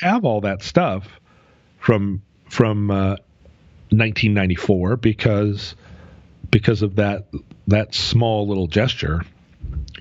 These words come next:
making the transition. But you, you were the one, I think, that said to me, "Don't be afraid to buy Apple products.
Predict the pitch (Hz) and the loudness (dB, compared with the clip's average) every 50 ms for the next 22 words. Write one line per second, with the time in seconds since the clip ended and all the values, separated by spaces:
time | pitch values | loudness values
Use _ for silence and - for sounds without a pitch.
0 | - - - - - - - - - - - - 110 104 - 98 92 92 87 - | -20 -20 -20 -20 -20 -20 -18 -18 -18 -2 2 2 2 2 2 -2 -2 -2 0 0
1 | 95 90 87 80 95 117 - - - - - - - - - - _ _ _ - | 0 0 2 2 0 -2 -2 -4 -6 -8 -10 -12 -16 -20 -20 -20 _ _ _ -20
2 | - - - - - - - - - 151 147 156 165 208 233 233 226 220 - - | -20 -20 -20 -20 -16 -16 0 2 2 4 4 4 4 4 4 2 2 0 0 0
3 | 151 160 202 233 233 240 220 175 185 175 156 139 139 139 139 143 139 131 127 117 | 2 4 4 4 2 2 0 2 0 0 0 0 0 0 2 2 0 0 0 -2
4 | 113 113 - 127 110 117 - 110 - - - 123 113 110 - 117 110 104 101 98 | 0 0 0 0 0 0 -2 -2 0 2 2 2 2 2 0 0 0 2 0 0
5 | 101 98 95 - - 131 147 160 147 - 180 170 165 151 - - - - 131 123 | -2 -2 0 2 2 2 2 0 0 0 2 2 2 0 -4 -6 -2 0 2 2
6 | 117 113 110 110 104 - 104 95 95 98 95 95 95 - - 95 95 98 - 82 | 2 0 -2 -4 -2 -2 -2 0 0 0 0 0 0 0 0 0 0 0 -2 -4
7 | 78 - - 76 67 - - - - - - - - - - | -4 -2 -2 -2 -2 -4 -6 -10 -8 -8 -6 -6 -6 -8 -10